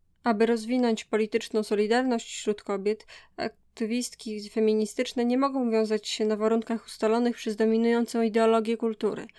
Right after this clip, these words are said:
Musimy zdefiniować nasze własne warunki. Zamiast tworzyć więzi na podstawie wspólnej wiktymizacji lub w odpowiedzi na fałszywe poczucie wspólnego wroga,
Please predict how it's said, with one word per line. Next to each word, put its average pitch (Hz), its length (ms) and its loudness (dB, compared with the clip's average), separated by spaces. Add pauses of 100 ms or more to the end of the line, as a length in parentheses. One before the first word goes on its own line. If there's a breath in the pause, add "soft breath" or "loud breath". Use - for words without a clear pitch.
(240 loud breath)
Musimy 233 300 0
zdefiniować 233 520 -2
nasze 233 220 -2
własne 233 300 -4
warunki. - 520 -8 (360 loud breath)
Zamiast 220 340 0
tworzyć 240 420 -2
więzi 233 300 2
na 220 100 2
podstawie 220 460 -2
wspólnej 247 400 0
wiktymizacji 214 880 0
lub 208 220 0
w - 80 -14
odpowiedzi 240 540 -4
na 226 120 2
fałszywe 247 400 -2
poczucie 226 440 -2
wspólnego 220 560 -2
wroga, 202 460 -4